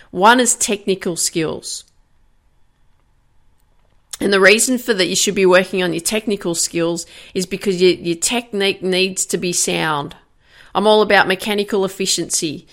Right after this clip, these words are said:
So I've taught many sports over the years. I tend to teach more golf these days than anything else.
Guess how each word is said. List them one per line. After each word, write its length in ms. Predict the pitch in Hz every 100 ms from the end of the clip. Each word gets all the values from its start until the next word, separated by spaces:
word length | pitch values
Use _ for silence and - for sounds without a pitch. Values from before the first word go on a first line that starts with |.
| - -
So 120 | 185
I've 120 | -
taught 200 | 240 185
many 220 | 190 190
sports 500 | 185 - 175 175 -
over 260 | 185 175 165
the 100 | 170
years. 360 | 170 196 247
I 120 | 190 180
tend 320 | - 185 170
to 80 | 175
teach 420 | 190 170 - -
more 220 | 170 170
golf 360 | 170 175 170 -
these 280 | 175 165
days 240 | 175 165 160
than 180 | 165 165
anything 400 | 165 160 170 170
else. 420 | 156 196 262